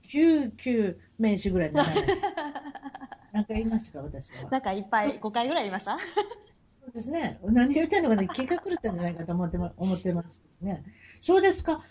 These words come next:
Speaker 1: まあ、そのことで、まあ、お手伝いもしてもらえるし、まあ、ふ-、二家族、まあ、み-、まあ、にとっては、まあ、一番ベストかなと思ってそれを始められて。
Speaker 2: そうですね。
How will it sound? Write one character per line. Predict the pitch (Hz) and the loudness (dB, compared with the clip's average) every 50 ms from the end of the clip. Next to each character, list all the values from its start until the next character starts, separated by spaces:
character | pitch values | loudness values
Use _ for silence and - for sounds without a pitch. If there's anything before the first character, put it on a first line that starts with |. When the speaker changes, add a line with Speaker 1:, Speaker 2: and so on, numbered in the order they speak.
| - _ | -20 _
Speaker 1:
ま | - 311 | -2 -2
あ、 | |
そ | 311 - 415 427 | 0 2 2 4
の | 453 440 | 4 4
こ | 440 403 | 4 4
と | - 381 | 4 6
で、 | 254 262 | 4 6
ま | 240 233 226 208 - | 4 6 4 4 2
あ、 | 220 | 2
お | 226 | 2
手 | - 320 311 | 0 0 0
伝 | 339 320 294 202 | 2 0 0 0
い | |
も | 170 165 | 0 -2
し | - | -2
て | - 247 | -2 0
も | 254 294 | 0 0
ら | 302 311 320 | 0 0 0
え | 320 | 0
る | 311 302 - | 0 -2 -2
し、 | - - 156 143 151 - _ _ | -2 -8 -8 -10 -10 -18 _ _
ま | 247 294 277 226 | 2 2 2 2
あ、 | - - - _ _ | 0 -4 -16 _ _
ふ-、 | _ - - | _ -20 -18
二 | - - - - 214 208 | -18 -8 0 0 0 2
家 | - 220 | 2 0
族、 | 202 196 190 - - 170 170 165 - 165 | 0 0 -4 -2 -2 0 0 0 -2 -4
ま | 175 190 180 | -2 -2 0
あ、 | 156 | 2
み-、 | 180 214 220 220 - - | 2 2 2 0 -2 -2
ま | 180 185 175 | -2 -2 -2
あ、 | - - | -4 -4
に | 175 185 190 196 190 175 | -4 -2 0 0 0 0
と | - 196 | -2 -4
っ | 185 | -2
て | - 349 381 | 0 2 2
は、 | 330 220 | 4 2
ま | 180 165 156 | 2 -2 -4
あ、 | 147 - | -6 -10
一 | - 170 190 175 - 196 | -12 -10 -10 -6 -4 -2
番 | 185 202 185 - - - | -2 -2 -2 -4 -8 -4
ベ | 170 208 214 | 0 0 0
ス | - | 0
ト | - 180 | -2 -4
か | - 180 | -2 0
な | 190 220 247 233 | 2 2 2 2
と | 226 | 2
思 | 208 196 185 | 0 0 0
っ | |
て | 175 156 | -2 -2
そ | - 190 180 | -2 0 2
れ | 175 | 2
を | 165 156 | 2 2
始 | 170 202 190 190 | 0 2 4 4
め | 190 190 | 4 4
ら | 175 170 170 | 4 2 0
れ | 151 143 | -2 -4
て。 | - | -8
Speaker 2:
そ | - 320 320 285 | -8 -6 -6 -6
う | 220 | -8
で | 160 170 190 | -10 -12 -14
す | - - - | -14 -16 -12
ね。 | 190 208 226 240 254 262 262 254 277 | -10 -8 -4 -2 -2 -2 -2 -4 -8